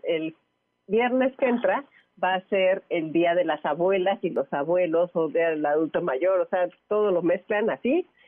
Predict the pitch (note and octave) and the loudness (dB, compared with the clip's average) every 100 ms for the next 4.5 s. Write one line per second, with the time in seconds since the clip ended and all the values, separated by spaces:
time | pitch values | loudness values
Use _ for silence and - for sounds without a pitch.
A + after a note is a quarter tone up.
0 | _ _ - C4 C#4 - B3 C4+ C#4 D#4 | _ _ -2 2 2 0 0 0 0 -2
1 | D4 A3+ G3+ A3 A3 G3+ F#3 G#3 G#3 A3+ | -2 -4 -2 0 2 0 -2 0 2 2
2 | A3+ A3+ G3+ F3+ F#3+ F#3+ F3+ F3 - F3+ | 0 0 -2 0 0 0 0 -2 -2 -4
3 | - A3+ A#3+ D4 _ _ - F3 F3 G3 | 0 2 2 -2 _ _ -4 -2 -2 -2
4 | F3 G3+ G#3+ G#3+ B3 | 0 2 4 2 0